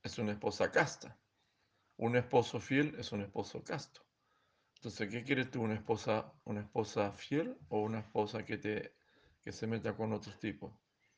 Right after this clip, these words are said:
mientras tú vas a trabajar? O viceversa, mientras tú cuidas a los hijos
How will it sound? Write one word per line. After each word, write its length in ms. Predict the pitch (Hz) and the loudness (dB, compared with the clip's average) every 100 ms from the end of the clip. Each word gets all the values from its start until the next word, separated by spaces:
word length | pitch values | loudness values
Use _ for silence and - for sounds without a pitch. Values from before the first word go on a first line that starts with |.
| _ - | _ -8
mientras 280 | 107 104 107 | -6 -4 -2
tú 140 | 117 | 2
vas 200 | 110 104 | 2 2
a 80 | 101 | -4
trabajar? 560 | 104 95 95 80 110 - - - | 0 0 0 -6 -6 -12 -20 -4
O 100 | 107 | 2
viceversa, 680 | 113 110 117 127 107 - - _ _ _ - | 2 2 6 8 6 0 -14 _ _ _ -6
mientras 320 | 120 117 107 | -4 -2 -4
tú 120 | 117 | -2
cuidas 260 | 120 117 113 | 6 8 8
a 20 | |
los 200 | 110 - | 4 0
hijos 520 | 135 131 160 165 - | -2 0 -2 -2 -12